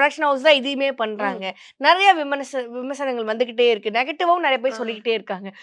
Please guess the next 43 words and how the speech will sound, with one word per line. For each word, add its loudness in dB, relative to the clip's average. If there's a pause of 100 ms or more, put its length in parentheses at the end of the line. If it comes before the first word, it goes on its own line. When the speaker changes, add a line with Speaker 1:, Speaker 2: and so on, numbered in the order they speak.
(120)
Speaker 1:
So 2
அதுக்குள்ள 2
இருக்கிறது 4
தான் 4
உங்களை 0
கேட்கறேன். 0
So 0
அது 0
எப்படி 0
வெளில 4
பாக்குறாங்க? 4 (140)
உங்களுக்குள்ள -2
அப்படி 6
எப்படி 0
டாக்ஸ் 4
எல்லாம் 0
இருக்கு -4
அதை -2
பத்தி? -12
Speaker 2:
எந்த -2
ஒரு 2
ஷோவா 0
இருந்தாலும் -2 (320)
already -4
இது -2
எல்லாருக்குமே -2
Speaker 1:
ம். -8
Speaker 2:
தெரிஞ்சிருக்கும். -6
இது -4
Speaker 1:
ம். -6
Speaker 2:
வந்து, -6 (260)
அ, 0
வேற 0
ஒரு -6
சேனல்ல -6 (100)
போட்டாங்க, -8
இப்ப -8
இந்த -6
ஒரு -8
சேனல்ல -6 (100)
போடுறாங்க -8
அப்படின்னு. -10 (360)
ஆனா 2